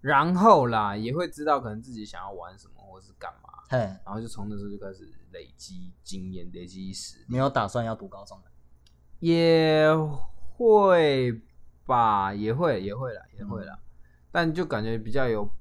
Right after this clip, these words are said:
Speaker 1: 把握之类的。
Speaker 2: 哦。
Speaker 1: 对。
Speaker 2: 如果是我，我应该会回到国小。
Speaker 1: 你会回到国小啊？
Speaker 2: 嗯，我会从国小开始。
Speaker 1: 国小几年级？
Speaker 2: 国小三四年级吧，就回到我们小时候。
Speaker 1: 哎呦。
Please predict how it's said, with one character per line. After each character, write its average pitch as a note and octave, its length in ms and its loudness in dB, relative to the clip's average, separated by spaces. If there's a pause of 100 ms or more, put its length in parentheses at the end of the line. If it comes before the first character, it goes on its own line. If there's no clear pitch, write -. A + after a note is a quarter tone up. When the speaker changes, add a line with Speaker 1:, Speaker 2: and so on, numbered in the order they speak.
(100)
Speaker 1:
把 E2 220 -4
握 G2 300 -10
之 F2+ 240 -20
类 C#2 320 -16
的。 - 280 -6
Speaker 2:
哦。 G#2+ 840 -4
Speaker 1:
对。 - 60 -14 (1000)
Speaker 2:
如 E3 140 0
果 F#3 160 2
是 F3+ 100 -4
我， C3+ 120 0
我 G2+ 160 -6
应 A#2+ 80 -4
该 B2+ 120 0
会 C3 80 -2
回 B2 160 -12
到 A#2 140 -6
国 - 240 -18
小。 - 140 -20 (420)
Speaker 1:
你 F#3 100 -8
会 G#3 60 -4
回 G#3+ 80 -2
到 A3+ 80 0
国 F#3+ 180 0
小 G3+ 200 -4
啊？ A2 180 -4
Speaker 2:
嗯， G2 140 -6
我 G2+ 80 -6
会 B2 100 -2
从 G#2+ 180 -8
国 G2+ 200 -16
小 G2 160 -12
开 G2+ 180 -18
始。 - 140 -20 (260)
Speaker 1:
国 A#2 180 -6
小 A#2+ 140 -2
几 G#2+ 140 -10
年 F#2 180 -12
级？ - 180 -18 (220)
Speaker 2:
国 G#3 240 -12
小 - 720 -16 (800)
三 D#3 240 -4
四 E3 140 -8
年 G#2 200 -8
级 G2 120 -16
吧， - 100 -20 (500)
就 C#3+ 120 0
回 B2 100 2
到 B2 140 4
我 G#2 40 -4
们 G2 80 -4
小 - 220 -6
时 - 100 -16
候。 A#2+ 60 -6
Speaker 1:
哎 C3+ 40 -4
呦。 F3 360 -2